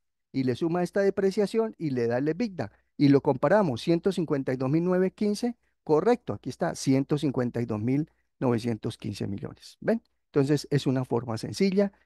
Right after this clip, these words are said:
simplemente por una resta. Otra forma de hacerlo, otra forma de obtener, de sacar este valor por diferencia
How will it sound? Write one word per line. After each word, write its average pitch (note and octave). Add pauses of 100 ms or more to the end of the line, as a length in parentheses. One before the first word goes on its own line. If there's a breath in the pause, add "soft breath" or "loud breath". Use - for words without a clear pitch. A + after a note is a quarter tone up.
(100)
simplemente C3
por G#2+
una A#2
resta. - (760)
Otra G3+
forma G3+
de D#3+
hacerlo, A2+ (160)
otra D#3+
forma E3+
de C#3+
obtener, C#3 (560)
de A#2+
sacar B2+
este D3+
valor B2+
por A#2
diferencia E3